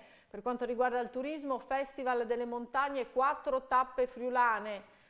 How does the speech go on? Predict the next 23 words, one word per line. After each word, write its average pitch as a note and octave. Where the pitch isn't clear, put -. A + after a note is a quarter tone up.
Ci -
sono A3
anche A3
quattro B3+
tappe A#3
pordenonesi A#3
nell'ambito G3+
del F3+
Festival G3
delle G3
Alpi G#3
e F#3
delle F#3
Montagne F#3+
Italiane G#3
in F#3+
programma F#3
il F3
sette C4
e G3
otto, F#3+
eh, F#3
luglio. G#3